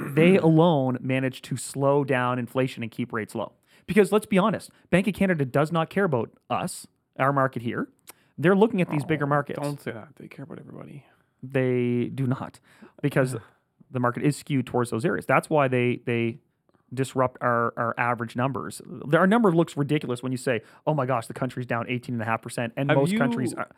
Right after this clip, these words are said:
Speaker 1: or most provinces are barely down at all.
Speaker 2: Have you taken any more time to consider some of my international monetary policy considerations with the rate movements? And
Speaker 1: Oh,
Speaker 2: that
Speaker 1: like
Speaker 2: they're
Speaker 1: your
Speaker 2: not paying
Speaker 1: conspiracy
Speaker 2: attention to
Speaker 1: theory?
Speaker 2: any of this? Yes.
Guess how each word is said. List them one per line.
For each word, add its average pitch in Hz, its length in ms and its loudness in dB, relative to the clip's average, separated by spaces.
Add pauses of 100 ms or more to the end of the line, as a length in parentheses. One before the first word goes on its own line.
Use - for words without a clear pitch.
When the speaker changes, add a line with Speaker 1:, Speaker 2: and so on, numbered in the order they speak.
(120)
Speaker 1:
or 139 80 0
most 143 240 0
provinces 123 460 -2 (260)
are 135 80 0
barely 123 340 -2
down 113 220 -2
at 104 80 -4
all. - 200 -6 (280)
Speaker 2:
Have 123 200 -10
you 175 280 -8
taken 165 360 -4
any 135 160 -2
more 123 160 -4
time 107 420 -4
to 107 60 -8
consider 113 480 -8
some 110 220 -8
of 104 160 -10
my 101 460 -6 (280)
international 107 600 -12
monetary 104 640 -10
policy 107 640 -12
considerations 104 720 -12
with 110 320 -8 (160)
the 107 380 -8
rate 104 220 -10
movements? 113 460 -6 (580)
And 139 120 4
Speaker 1:
Oh, - 20 6
Speaker 2:
that 113 100 4
Speaker 1:
like 117 100 4
Speaker 2:
they're 120 40 2
Speaker 1:
your - 20 0
Speaker 2:
not 117 160 0
paying 117 140 -2
Speaker 1:
conspiracy 120 240 -2
Speaker 2:
attention 113 40 -2 (120)
to 110 60 -2
Speaker 1:
theory? 110 100 -4
Speaker 2:
any 107 100 -6
of 104 60 -6
this? - 80 -20
Yes. 101 260 -6